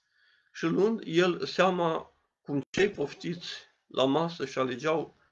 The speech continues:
cele dintâi locuri, le-a spus apora-, o parabolă zicând: „Când vei fi chemat de cineva la nuntă,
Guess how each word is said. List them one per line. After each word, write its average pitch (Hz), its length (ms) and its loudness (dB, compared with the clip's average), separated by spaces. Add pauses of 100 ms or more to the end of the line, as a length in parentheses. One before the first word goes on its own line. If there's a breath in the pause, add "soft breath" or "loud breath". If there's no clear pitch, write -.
cele 190 260 -4
dintâi 143 360 -4
locuri, 151 480 -6
le-a 131 140 -6
spus 165 260 -10
apora-, 131 500 -4
o 135 120 -4
parabolă 131 720 -4
zicând: - 500 -10 (1080 soft breath)
„Când 160 360 0
vei 151 200 0
fi - 200 -10
chemat 160 460 2
de - 100 -6
cineva 143 480 0
la 123 140 2
nuntă, 123 580 -4